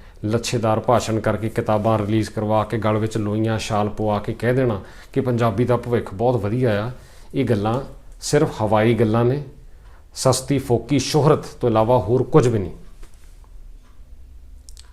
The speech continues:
ਪੰਜਾਬੀ 'ਚ ਬਹੁਤ ਸਾਰੇ ਗਾਇਕ ਨੇ, ਬਹੁਤ ਸਾਰੇ ਫਨਕਾਰ ਨੇ, ਨਿਤ ਦਿਨ ਸਮਾਗਮ ਹੁੰਦੇ ਆ,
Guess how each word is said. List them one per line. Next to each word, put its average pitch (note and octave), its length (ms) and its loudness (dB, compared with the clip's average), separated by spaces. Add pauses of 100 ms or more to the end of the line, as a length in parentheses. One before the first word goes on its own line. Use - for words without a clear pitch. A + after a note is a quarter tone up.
(580)
ਪੰਜਾਬੀ B2 340 6
'ਚ B2+ 80 0
ਬਹੁਤ C3+ 260 2
ਸਾਰੇ D3 240 2
ਗਾਇਕ A2+ 420 2
ਨੇ, A#2+ 120 2
ਬਹੁਤ C#3+ 280 4
ਸਾਰੇ C3 240 2
ਫਨਕਾਰ A2 540 2
ਨੇ, G#2+ 200 2
ਨਿਤ D3 260 2
ਦਿਨ C3 180 4
ਸਮਾਗਮ G#2+ 480 0
ਹੁੰਦੇ G#2+ 280 0
ਆ, G2+ 160 -2